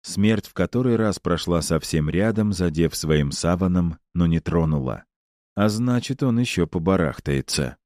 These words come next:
"Досталось нам, да, Птах?" Тимофей потрепал по шее хромающего казуара, которому все же порвали прочную кожу на лапах. И хорошо еще это сделал обычный акат, которого природа не обделила клыками.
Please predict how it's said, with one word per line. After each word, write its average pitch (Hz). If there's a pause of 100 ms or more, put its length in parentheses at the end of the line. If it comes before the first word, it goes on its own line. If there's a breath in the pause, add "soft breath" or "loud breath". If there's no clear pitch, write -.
(880)
"Досталось 95
нам, 73
да, 117
Птах?" - (340)
Тимофей 92
потрепал 85
по 80
шее 101
хромающего 80
казуара, 92 (340)
которому 127
все 107
же 92
порвали 85
прочную 78
кожу 80
на 78
лапах. 69 (460)
И 87
хорошо 90
еще 117
это 107
сделал 98
обычный 98
акат, 101 (140)
которого 82
природа 80
не 80
обделила 76
клыками. 69